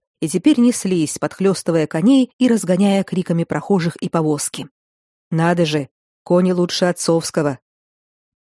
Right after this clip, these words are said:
Или просто всадников самих пришпоривает страх, что король сломает шею. Так Лучана или Айлин тянет его во дворец. Но если беда с Лучана,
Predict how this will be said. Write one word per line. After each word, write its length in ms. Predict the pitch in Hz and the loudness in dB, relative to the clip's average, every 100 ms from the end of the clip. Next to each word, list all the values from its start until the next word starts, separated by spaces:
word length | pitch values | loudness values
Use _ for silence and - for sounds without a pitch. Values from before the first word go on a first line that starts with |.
| _ - | _ 0
Или 140 | 247 | 2
просто 400 | 254 247 - 226 | 4 2 2 0
всадников 640 | 214 - 254 175 160 156 | -2 0 0 0 -2 -2
самих 360 | - 170 170 185 | -2 -2 0 -2
пришпоривает 680 | - 165 - 175 165 165 170 | -2 -4 0 0 2 0 -2
страх, 480 | - 165 147 - _ _ | -2 0 0 -4 _ _
что 220 | - - 165 | -12 -8 -2
король 280 | 165 165 | 0 0
сломает 520 | 156 - 160 160 156 156 | 0 -2 -2 0 -2 -2
шею. 480 | - 175 156 131 - _ _ _ _ _ _ _ _ _ - | -2 0 0 -2 -8 _ _ _ _ _ _ _ _ _ -6
Так 200 | 165 170 | -4 -2
Лучана 680 | 165 - 214 226 226 220 - | -2 0 0 2 2 0 -2
или 300 | 180 185 208 | -2 0 0
Айлин 540 | 208 202 170 151 147 - _ _ _ - | 0 0 0 -2 -6 -8 _ _ _ -2
тянет 380 | 233 233 240 | 2 4 4
его 240 | 214 208 214 | 2 2 2
во 100 | 202 | 2
дворец. 600 | 190 214 165 151 - - _ _ _ | 2 2 0 -2 -8 -14 _ _ _
Но 140 | - 170 | -2 0
если 300 | 170 170 170 | 0 0 -2
беда 320 | 165 170 170 | 0 2 0
с 100 | - | 0
Лучана, 580 | 170 - 202 180 147 | -4 0 0 0 -2